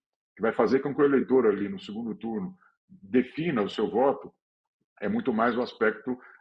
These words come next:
é, de pra onde vai o Brasil. Se o Brasil,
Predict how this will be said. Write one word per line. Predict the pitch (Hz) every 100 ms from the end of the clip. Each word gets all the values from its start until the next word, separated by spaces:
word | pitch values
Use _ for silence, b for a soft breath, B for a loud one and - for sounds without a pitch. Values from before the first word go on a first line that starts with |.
| B
é, | 98 92
de | 92
pra | 135
onde | 147 202 180
vai | 120 123
o | 120
Brasil. | 117 101 92 87
Se | - 107
o |
Brasil, | 107 104 92 120